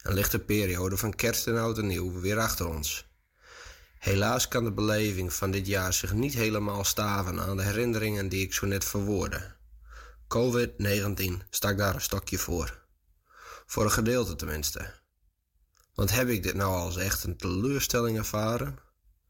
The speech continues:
Nee. Het was lekker rustig en ik heb de tijd doorgebracht met de mensen waarvan ik vind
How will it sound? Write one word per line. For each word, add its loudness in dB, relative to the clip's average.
Nee. 0
Het -2
was 4
lekker 2
rustig 0
en -2
ik -2
heb -4
de -8
tijd 2
doorgebracht 0
met -2
de -4
mensen 0
waarvan 0
ik -2
vind -2